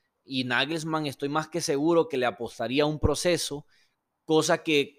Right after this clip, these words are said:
en el Bayern de Múnich eso no le sirvió, no le sirvió a un proceso porque, eh, simplemente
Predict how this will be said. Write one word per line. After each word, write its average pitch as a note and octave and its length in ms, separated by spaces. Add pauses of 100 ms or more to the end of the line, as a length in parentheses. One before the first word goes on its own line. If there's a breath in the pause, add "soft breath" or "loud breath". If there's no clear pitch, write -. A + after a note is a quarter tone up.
en C3 160
el A#2 100
Bayern D3 320
de D3+ 80
Múnich E3 440
eso D3+ 260
no C#3 240
le F3 140
sirvió, C#3+ 520 (300 soft breath)
no C3+ 140
le D3+ 100
sirvió D3+ 380
a F3 120
un D3+ 180
proceso C3+ 600
porque, A#2+ 420 (340)
eh, B2+ 180 (200)
simplemente D3+ 800